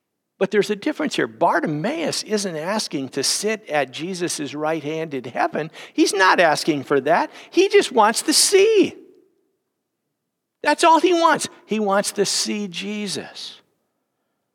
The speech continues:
Verse fifty-two says, "And immediately he received his sight and followed him." One commentary I read this last week said that this, when it says, "And he followed," and in the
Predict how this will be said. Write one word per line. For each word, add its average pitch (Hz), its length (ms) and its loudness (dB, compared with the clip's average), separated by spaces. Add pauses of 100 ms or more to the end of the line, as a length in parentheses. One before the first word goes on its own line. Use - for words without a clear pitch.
(1040)
Verse 143 180 -2
fifty-two 143 520 -2
says, 139 280 -4
"And 131 240 -4
immediately 143 960 -4 (720)
he 113 160 -16
received 120 440 -6
his 127 100 -8
sight 120 280 -4
and 104 120 -20
followed 107 340 -8
him." 110 260 -12 (260)
One 165 280 0
commentary 131 720 -2
I 117 40 2
read 117 260 -4
this 110 180 -8
last 120 300 -2
week 123 160 -8
said 135 240 -4
that 117 160 -12
this, - 200 -10 (360)
when 123 120 -6
it 117 120 -6
says, 139 300 0
"And 123 300 -8
he 113 180 -10
followed," 151 680 0
and 123 280 -6
in 139 340 -6
the 113 320 -2